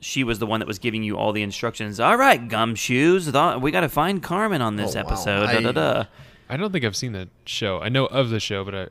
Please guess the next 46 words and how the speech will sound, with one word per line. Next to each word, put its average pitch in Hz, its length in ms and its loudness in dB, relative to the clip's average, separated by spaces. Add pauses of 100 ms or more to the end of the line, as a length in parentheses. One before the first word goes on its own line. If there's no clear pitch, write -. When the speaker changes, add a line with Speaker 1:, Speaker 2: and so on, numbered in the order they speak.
(140)
Speaker 3:
I 101 40 -10
never 95 180 -10
saw 95 140 -10
Speaker 1:
I - 20 -8
Speaker 3:
it. 104 60 -8
Speaker 1:
wish 107 140 -6
I - 40 -4
would 98 100 -4
Speaker 2:
I 123 120 4
Speaker 1:
have 127 100 4
had 117 40 -2
Speaker 2:
would, 113 100 -2
Speaker 1:
an 101 60 -6
audio 101 200 -8
drop - 400 -12
ready. - 220 -10
Speaker 2:
yeah, 117 140 -2
I 110 100 -2
Speaker 1:
I - 20 -2
Speaker 2:
wouldn't 113 240 -6
Speaker 1:
would've 82 160 -10
Speaker 2:
remember 98 180 -12
that 104 240 -8
detail. 85 480 -8 (440)
Speaker 1:
I'll 101 100 -16
see - 180 -8
if 95 140 -12
we 98 140 -8
can. 95 220 -8
Well, 107 340 2
okay, 104 240 -2
her 120 200 -2
name's 127 220 -2
Lynn 110 220 -6
Thigpen, 95 500 -8 (160)
and 92 140 -14
that's - 420 -12 (320)
where 98 300 -6
I 95 60 -4
remember 90 320 -10
her - 120 -8
from. - 320 -6 (480)
Um, 120 640 6
but 135 140 12
yeah, 170 160 8
so 131 640 6